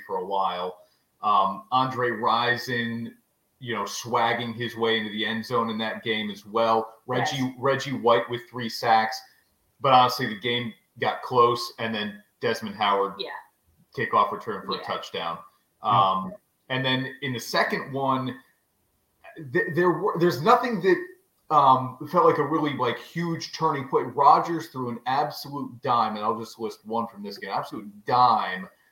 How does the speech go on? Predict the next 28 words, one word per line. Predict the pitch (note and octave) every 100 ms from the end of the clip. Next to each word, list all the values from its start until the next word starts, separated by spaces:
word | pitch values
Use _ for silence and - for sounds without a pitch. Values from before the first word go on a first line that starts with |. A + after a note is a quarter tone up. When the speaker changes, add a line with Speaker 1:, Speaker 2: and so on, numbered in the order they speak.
| _ _ _ G#2
Speaker 1:
uh, | G#2 -
down | A#2+ C3+ D3
the | C3+
middle | B2+ A#2 A2+ G#2+ G#2 - _ _ _ _ -
Ryan | B2 C3+ C3+ B2+
Clark | C3+ B2+ -
talks | A#2+ G#2+ -
about | G#2+ G#2+
it | -
to | A2+
this | G2+ -
day. | - G#2 G2 F#2+ G2
It | G2+
somehow | - - D3+ D3+ D#3 B2 A#2 A2 -
got | A#2 A#2 - -
through | G2+ -
Clark | - C3 C3+ C3+ - A#2+
and | G#2
another | G#2 B2 C#3
Steelers | - - C3 B2+ A#2+
defender | A#2 - A2+ G#2+ G#2 G#2 G#2 - _ _ _ _
to | - B2 A#2 A2+ G#2
Greg | - A#2+ A#2+ B2
Jennings | - B2 A2 G#2+ G#2 G#2+ - -
at | A2+ -
the | B2
goal | A2+ A#2 A2
line | G2+ G2 F#2+ F#2 F#2+